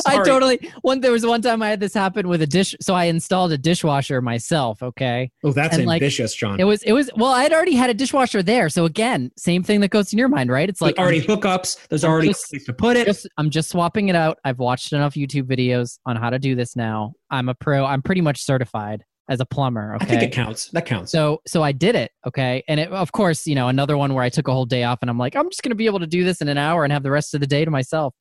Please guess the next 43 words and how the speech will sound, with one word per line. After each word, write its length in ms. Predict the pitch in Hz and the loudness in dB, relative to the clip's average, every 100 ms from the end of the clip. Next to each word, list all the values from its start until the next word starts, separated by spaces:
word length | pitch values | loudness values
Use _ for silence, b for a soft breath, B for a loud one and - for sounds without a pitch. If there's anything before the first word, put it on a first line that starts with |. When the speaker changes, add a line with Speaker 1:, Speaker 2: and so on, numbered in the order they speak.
| B B B - | B B B -4
Speaker 1:
And 80 | |
it 100 | 151 | 0
took 160 | 226 190 | 0 0
me, 160 | 175 170 | 0 0
you 100 | 175 | 0
know, 100 | 143 | 2
all 240 | 139 147 | 2 0
day. 420 | 135 131 113 113 123 _ _ _ - | 0 0 0 -2 -4 _ _ _ -4
Um, 400 | 143 147 139 135 _ _ _ - | 0 0 0 -4 _ _ _ -4
and 520 | 156 151 143 139 135 - - | -2 0 0 0 -2 -6 -4
I 180 | 147 | 0
used, 720 | 139 143 170 196 196 175 - - | 0 0 2 2 2 0 -6 -4
I 80 | 151 | -4
broke 380 | 135 175 180 - | 2 2 2 0
one 100 | 156 | -2
of 60 | |
the 60 | 139 | -2
parts 320 | - 156 143 | -2 -2 -2
it 80 | 151 | -4
came 200 | - 320 | -2 0
with, 200 | 196 139 - | 0 0 0
but 120 | 139 | 0
I 40 | |
used, 540 | 127 135 175 160 - - _ _ - | 0 2 0 0 -6 -16 _ _ -4
you 80 | 202 | 0
know, 80 | 147 | 0
I 120 | 156 | 0
just, 180 | 180 170 | -2 -2
like, 180 | 151 143 - | -2 -4 -8
used 360 | 156 165 160 156 | 0 2 2 2
one 140 | 147 | 0
that 100 | 135 | 2
I 100 | 131 | 0
had 380 | 127 139 139 127 | 0 0 -2 -2
from 220 | - 135 | -2 0
the 100 | 123 | 0
old 300 | 127 160 156 _ _ _ | 2 0 -2 _ _ _
thing. 220 | 131 120 | -4 -2
It 40 | |
was 120 | 120 135 | -2 -2
like 160 | 123 | -2
a, 280 | 123 117 117 | -2 -2 -4
um, 400 | 117 117 110 | -4 -6 -8